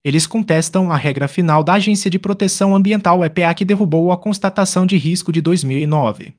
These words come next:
Essa constatação era base científica para regular emissões de gases de efeito estufa de veículos, usinas e outras fontes, em linha com os impactos do aquecimento global no planejamento urbano. Segundo os autores,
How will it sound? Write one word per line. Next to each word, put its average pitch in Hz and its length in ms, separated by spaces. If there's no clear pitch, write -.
Essa 131 220
constatação 180 720
era 170 160
base 165 300
científica 202 640
para 175 180
regular 180 480
emissões 160 420
de 135 80
gases 156 360
de 160 100
efeito 202 320
estufa 196 400
de 185 100
veículos, 180 640
usinas 170 540
e 160 100
outras 180 360
fontes, - 500
em 123 140
linha 180 220
com 208 120
os 196 140
impactos 170 540
do 139 120
aquecimento 185 640
global 151 360
no 160 100
planejamento 202 640
urbano. 143 640
Segundo 147 360
os 185 100
autores, 139 560